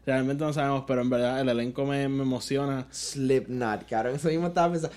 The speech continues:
Speaker 2: Ahí fue donde yo dije, "Esta película es una basura. <laughs> Esta película va a ser una mierda".
Speaker 1: En verdad, qué película más rara, mano.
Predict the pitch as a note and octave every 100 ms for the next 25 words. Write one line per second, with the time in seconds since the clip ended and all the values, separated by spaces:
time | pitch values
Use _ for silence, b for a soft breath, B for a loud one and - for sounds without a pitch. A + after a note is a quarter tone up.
0 | B - F3 G#3+ A#3 A3+ G#3+ G#3 G3 F#3+
1 | - E3 D3+ C#3 C3 A#2 A2 G#2+ - G#2
2 | - - - F3 E3+ E3+ E3 D#3+ E3 E3
3 | D3+ C#3 B2+ A2 G2+ D3+ - - - -
4 | - - B B B - A2+ G#2 G2 G2
5 | F#2 A#2+ G2+ G#2+ G#2+ G#2 F2 F2+ D#2+ E2
6 | -